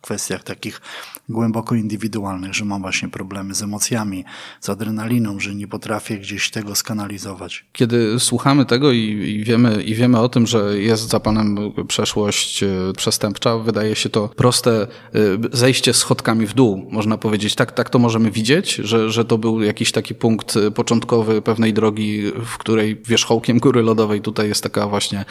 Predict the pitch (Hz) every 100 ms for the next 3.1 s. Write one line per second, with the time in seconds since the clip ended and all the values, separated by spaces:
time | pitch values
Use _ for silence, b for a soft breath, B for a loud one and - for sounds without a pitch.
0 | B B B 104 101 101 104 101 101 101
1 | 101 - - 101 104 98 - - - 104
2 | 120 170 156 117 110 120 127 - 117 107
3 | 101